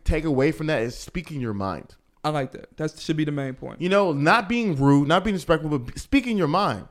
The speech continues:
Speaker 2: Standing up for yourself.
Speaker 1: Yes.
Speaker 2: God dang it.
Speaker 1: Yes.
Speaker 2: Stand up for yourself.
Speaker 1: Yes.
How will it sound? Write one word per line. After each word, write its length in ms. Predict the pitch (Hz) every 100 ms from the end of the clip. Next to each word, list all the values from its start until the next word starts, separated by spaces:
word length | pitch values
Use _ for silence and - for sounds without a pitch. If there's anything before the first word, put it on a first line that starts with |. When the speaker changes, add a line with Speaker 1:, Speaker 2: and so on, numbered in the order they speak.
| _
Speaker 2:
Standing 420 | - 269 302 -
up 120 | 226
for 80 | -
yourself. 340 | 147 135 110 151
Speaker 1:
Yes. 400 | 226 135 - 151
Speaker 2:
God 160 | 139
dang 200 | 139 135
it. 120 | 131 -
Speaker 1:
Yes. 480 | 156 156 - - - _
Speaker 2:
Stand 240 | - 277
up 120 | 330
for 60 | 330
yourself. 260 | 160 - -
Speaker 1:
Yes. 500 | 233 190 - - -